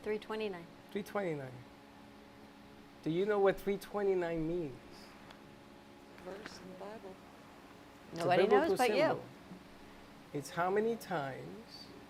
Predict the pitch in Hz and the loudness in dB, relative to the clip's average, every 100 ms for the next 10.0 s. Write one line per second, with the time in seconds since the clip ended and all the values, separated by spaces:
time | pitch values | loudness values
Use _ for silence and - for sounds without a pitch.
0 | - - - - 143 139 147 131 127 208 | -20 -20 -20 -6 -4 0 0 0 -4 -8
1 | - - - - - - - - - - | -12 -20 -20 -20 -20 -20 -18 -20 -20 -20
2 | - - - - 151 156 156 135 - 339 | -20 -20 -18 -6 -4 -4 -6 -8 2 2
3 | - - - - - - - - - - | 2 -4 -6 -10 -14 10 10 10 4 -18
4 | - - - - 359 381 415 415 359 330 | -18 -18 -6 2 2 6 6 12 12 12
5 | 370 269 320 269 285 285 302 247 233 233 | 10 8 10 8 8 4 6 4 4 4
6 | 220 202 285 247 - 214 185 175 170 170 | 4 2 -2 -2 -2 0 2 6 6 6
7 | 170 170 - - - - - - - - | 2 0 -8 -14 -16 -16 -18 -18 -18 -18
8 | - - - - - - - - - 233 | -18 -18 -20 -18 -18 -16 -14 -10 2 6
9 | 269 277 285 294 285 254 240 254 269 269 | 8 8 6 4 2 2 2 4 6 6